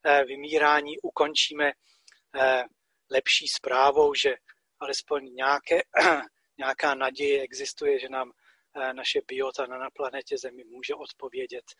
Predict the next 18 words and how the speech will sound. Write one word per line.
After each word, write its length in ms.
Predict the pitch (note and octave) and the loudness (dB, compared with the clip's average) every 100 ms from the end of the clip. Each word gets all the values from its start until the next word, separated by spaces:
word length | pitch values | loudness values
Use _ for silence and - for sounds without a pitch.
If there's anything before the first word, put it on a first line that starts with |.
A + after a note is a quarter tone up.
| - _ _ _ - | -20 _ _ _ -8
eh, 300 | C3 B2+ B2+ | -4 -2 -2
na 120 | B2 | -6
změny, 460 | A#2+ B2 C3+ B2+ A#2+ _ _ _ _ | -8 -10 -10 -10 -14 _ _ _ _
eh, 100 | C3+ - | -12 -6
teploty 600 | C#3 - C#3 - C3+ B2 _ _ _ _ _ - - | -6 -4 -8 -6 -8 -8 _ _ _ _ _ -20 -12
dostatečně 760 | C#3 B2 D3 C3 C3+ - C#3+ B2 | -8 -6 -4 -4 -2 -4 -4 -8
rychle 400 | A#2+ - C3+ A#2+ _ _ _ _ - | -8 -8 -6 -8 _ _ _ _ -16
a 80 | B2+ | -12
že 140 | B2 | -10
tedy 220 | - B2+ | -10 -10
možná 560 | B2 B2 - C#3 B2+ A#2 _ _ _ _ _ _ _ _ _ | -8 -4 0 0 -2 -4 _ _ _ _ _ _ _ _ _
to 100 | B2+ | -14
vymírání 640 | A#2+ B2+ C3+ C3+ C3+ B2+ | -14 -8 -2 0 -2 -6
nebude 360 | B2+ - - B2+ | -10 -6 -2 2
šesté 520 | - D#3 - - D3 | 4 6 6 6 6
masové, 680 | C3+ B2+ - E3 D3+ D3+ D3 | 4 2 6 8 8 8 6
jenom 340 | C#3 C3+ C3+ - _ _ _ | 2 -4 -6 -12 _ _ _
šesté 460 | - C#3+ - D3 | -6 -4 -2 -2